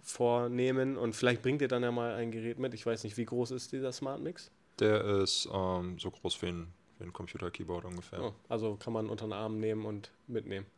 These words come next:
Speaker 2: Genau.
Speaker 1: Können wir hier
Speaker 2: Ein-,
Speaker 1: mal eine
Speaker 2: einen
Speaker 1: Runde
Speaker 2: auch im Auto dabei, also ich
Speaker 1: können
Speaker 2: könnte
Speaker 1: wir
Speaker 2: ihn jetzt holen, ne?
Speaker 1: Ah, ja, auch, auch nicht schlecht, ja, sehr cool. Also ich muss mir auf jeden Fall mal eben da angucken, aber dann, äh, werden wir für die Zuschauer nachher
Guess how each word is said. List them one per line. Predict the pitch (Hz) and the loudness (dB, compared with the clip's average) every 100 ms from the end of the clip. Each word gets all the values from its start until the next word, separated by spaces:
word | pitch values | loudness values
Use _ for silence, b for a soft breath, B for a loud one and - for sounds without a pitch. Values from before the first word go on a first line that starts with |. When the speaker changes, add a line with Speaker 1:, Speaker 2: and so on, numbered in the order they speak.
| - | -10
Speaker 2:
Genau. | - 87 90 | -6 -6 -4
Speaker 1:
Können | 120 | 0
wir | 107 | 0
hier | 110 | 2
Speaker 2:
Ein-, | |
Speaker 1:
mal | 110 | 2
eine | |
Speaker 2:
einen | 107 | 4
Speaker 1:
Runde | 110 101 | 4 2
Speaker 2:
auch | |
im | 101 | 4
Auto | 101 95 92 | 4 6 6
dabei, | 92 92 | 6 8
also | 92 87 | 6 4
ich | |
Speaker 1:
können | 90 123 | 4 4
Speaker 2:
könnte | 113 | 4
Speaker 1:
wir | 98 | 4
Speaker 2:
ihn | |
jetzt | 98 101 | 2 2
holen, | 98 92 98 | 2 2 6
ne? | |
Speaker 1:
Ah, | 117 175 180 | 8 10 12
ja, | 180 151 | 12 12
auch, | 147 156 | 12 12
auch | 151 | 10
nicht | 135 - | 10 8
schlecht, | 127 113 | 6 8
ja, | 135 131 | 6 6
sehr | 135 | 6
cool. | 135 | 8
Also | 135 127 | 8 10
ich | 143 | 10
muss | 151 | 8
mir | 156 | 8
auf | 135 | 8
jeden | 147 | 8
Fall | 147 | 6
mal | 131 127 | 8 8
eben | 127 | 6
da | 123 | 4
angucken, | 147 170 156 | 4 2 4
aber | 135 123 | 8 8
dann, | 120 123 | 6 4
äh, | 120 120 | 4 6
werden | 123 123 | 4 6
wir | 123 | 4
für | 113 131 | 2 -4
die | 117 | -4
Zuschauer | - 127 127 117 | -6 0 2 4
nachher | 117 117 117 | 2 0 -2